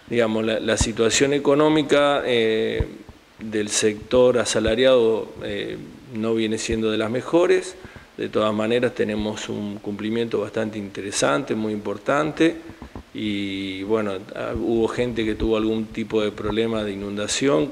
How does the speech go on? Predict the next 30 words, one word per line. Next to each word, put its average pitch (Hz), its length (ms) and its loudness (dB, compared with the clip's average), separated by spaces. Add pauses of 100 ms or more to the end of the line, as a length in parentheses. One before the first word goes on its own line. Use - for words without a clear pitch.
(120)
A 107 120 -2
esa 104 180 0
gente 113 320 -4
lo 104 80 0
asistimos 117 560 -2
con 107 220 -2
unos 107 220 -4
préstamos 101 680 -4 (400)
especiales 127 880 2
a 98 120 0
tasa, 98 640 0 (640)
eh, 101 340 -4
subsidiada 117 1000 4
por 101 300 2
el 101 240 -2
inaes 120 680 2
y 104 60 -2
por 104 180 -4
el, 98 120 -4 (320)
o 104 60 -6
sea, 104 220 0
por 98 160 -6
el 95 100 -4
gobierno 101 320 -2
nacional. 143 600 0 (960)
Nosotros 107 420 -2
pusimos 107 520 -4
un 101 240 -4
dinero 104 440 -4 (420)
a, 101 300 -2